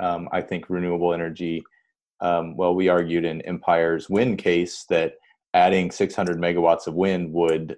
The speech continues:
uh, reduce the revenue requirements over the, um, planning period for customers. So we think all of these things play into affordability of,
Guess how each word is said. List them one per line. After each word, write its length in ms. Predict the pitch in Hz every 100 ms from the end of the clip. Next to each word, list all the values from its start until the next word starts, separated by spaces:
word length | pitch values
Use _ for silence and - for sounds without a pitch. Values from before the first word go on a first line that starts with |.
| _
uh, 200 | 87 80
reduce 680 | 76 87 80 90 85 - -
the 420 | 85 78 78 73 - _ _ _ _ _ -
revenue 380 | 95 87 87 85
requirements 920 | 80 - 92 82 78 78 76 - - -
over 300 | 80 80 78
the, 400 | 78 76 76 - _ -
um, 360 | 76 76 - - _ _
planning 340 | 95 82 78
period 460 | - - - 69 -
for 240 | - -
customers. 680 | - - - - 57 - -
So 160 | - 98
we 100 | 104
think 400 | 101 101 92 _ _ _ _ _
all 160 | 113 107
of 120 | 85
these 220 | 82 80
things 300 | - 80 78
play 240 | - 90 80
into 500 | 78 - 80 78 76 _ _ -
affordability 760 | - 80 78 76 78 78 76
of, 100 | -